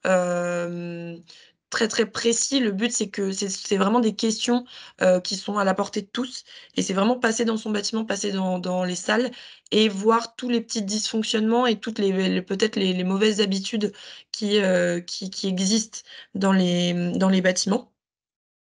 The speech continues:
Euh, donc voilà, ça, c'est, euh, c'est, c'est assez prisé par les villes et je pense que c'est aussi le, euh, le, le début de la méthodologie. Le, évidemment, le, le, le début, c'est quand même, euh,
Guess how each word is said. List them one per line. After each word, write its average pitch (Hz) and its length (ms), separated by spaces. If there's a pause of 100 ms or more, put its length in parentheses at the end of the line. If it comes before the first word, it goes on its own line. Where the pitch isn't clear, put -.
(100)
Euh, 180 720 (360)
donc 196 180
voilà, 220 200
ça, 233 160
c'est, 208 260
euh, 180 260
c'est, 185 240
c'est - 140
assez 190 200
prisé 226 380
par 196 180
les 190 140
villes 220 200
et 202 60
je - 80
pense 226 140
que 226 100
c'est 180 280
aussi 190 380
le, 175 260 (460)
euh, 190 280
le, 180 160
le 175 140
début 208 320
de 220 80
la 202 80
méthodologie. 190 640
Le, 180 200
évidemment, 185 320
le, 175 160
le, 165 280 (100)
le 165 240
début, 190 380
c'est 202 260
quand 185 100
même, 190 180
euh, 170 200